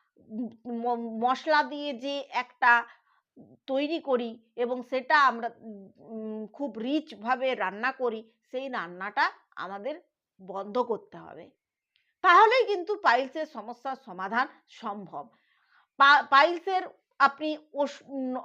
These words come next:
অপারেশন করান, অথবা সাপ্লিমেন্ট ব্যবহার করান, অথবা টিপস অ্যাপ্লাই করেন, যাই করুন কেন না, আপনি যদি তেল মশলাদার খাবার, মাংস বন্ধ না করেন, তাহলে কোনো জিনিসই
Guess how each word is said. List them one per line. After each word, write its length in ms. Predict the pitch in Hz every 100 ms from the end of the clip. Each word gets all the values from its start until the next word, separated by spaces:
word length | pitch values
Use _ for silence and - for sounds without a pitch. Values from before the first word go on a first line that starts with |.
| 269
অপারেশন 420 | 277 320 320 339 311
করান, 380 | 320 349 339 214 233
অথবা 300 | 233 285 285 269 -
সাপ্লিমেন্ট 520 | 233 - 269 285 320
ব্যবহার 320 | 320 302 330
করান, 340 | 320 359 370 262 226 _ - -
অথবা 440 | 277 - 294 311 294 - - _ -
টিপস 300 | 269 254 -
অ্যাপ্লাই 420 | 294 277 233 196
করেন, 340 | 190 175 147 - _ _ _ _ _ 220 240
যাই 240 | 285 392 466
করুন 220 | 381 330 285
কেন 200 | 233 170
না, 140 | 170 135 -
আপনি 360 | 202 226 - 370
যদি 260 | 349 370 370 381
তেল 280 | 269 262 311
মশলাদার 520 | 330 330 339 320 339 330
খাবার, 420 | 277 269 302 214 - 190
মাংস 280 | 214 285 - 359 233
বন্ধ 200 | 240 262
না 200 | 330 330 339
করেন, 300 | 349 285 202 - _
তাহলে 280 | 254 262 311
কোনো 400 | 330 254 277 302 339 349 339 254 - _ _ _
জিনিসই 540 | 208 196 277 320 320